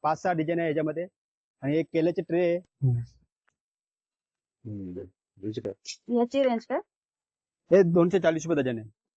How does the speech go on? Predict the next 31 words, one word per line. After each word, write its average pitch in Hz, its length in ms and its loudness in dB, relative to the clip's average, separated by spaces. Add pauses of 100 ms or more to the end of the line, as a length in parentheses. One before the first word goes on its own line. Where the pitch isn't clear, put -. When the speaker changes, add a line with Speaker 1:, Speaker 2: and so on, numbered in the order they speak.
(140)
Speaker 1:
हा, 117 220 0
हे - 380 -8
मीनामध्ये 165 540 2
तीनशे 185 480 0
रुपये 170 220 0
डझन 123 140 -2
आहे. 110 140 -18 (960)
तीनशे. 156 320 0 (500)
Speaker 3:
तीनशे. 254 560 -10
Speaker 1:
हा. 110 180 0 (480)
आणि 143 100 2
याचे 160 260 2
एक 151 80 -2
हा 160 120 2
ट्रे 160 240 0
बघा, 143 240 -2 (2250)
हे 147 80 -2
बघा 123 200 -2
ट्रे 160 240 0
वाले, 147 320 0 (1600)
हे 160 120 2
तीनशे 165 360 0
रुपये 160 160 0
डझन 143 160 2
आहे. 110 100 -6
Speaker 3:
हे 240 260 -20
बघा 247 240 -6
किती 233 220 -16
सुंदर 226 380 -12
आहे. - 20 -20
Speaker 1:
हा. 117 380 -12